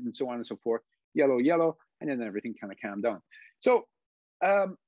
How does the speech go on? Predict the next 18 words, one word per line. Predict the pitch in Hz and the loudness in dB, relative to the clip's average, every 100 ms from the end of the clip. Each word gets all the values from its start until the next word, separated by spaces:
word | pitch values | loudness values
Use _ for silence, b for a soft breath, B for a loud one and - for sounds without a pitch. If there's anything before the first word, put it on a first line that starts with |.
| _ | _
so | - 214 | -4 -4
that's, | 285 269 - | -4 -8 -8
that's | 233 240 202 | -6 -4 0
where | 214 214 | 4 4
it's | 180 | 2
come | - 233 240 | -4 -8 -8
from. | 120 110 | -8 -6
That's, | 180 - - - 170 156 156 | -6 -6 -12 -18 _ -18 -6
that's | 180 - - | -6 -6 -12
the | 143 143 156 | -10 -2 0
reason | 170 214 175 156 | 2 2 2 -2
behind | 127 127 120 127 | -4 -4 -2 -2
it, | 175 | 0
the | 143 | 2
rationale | 151 151 143 139 156 | 2 0 -4 -2 -2
behind | 127 107 110 104 | -2 -6 -8 -10
it. | 135 - _ _ _ - | -10 -12 _ _ _ -4
And, | 143 147 151 | 0 2 0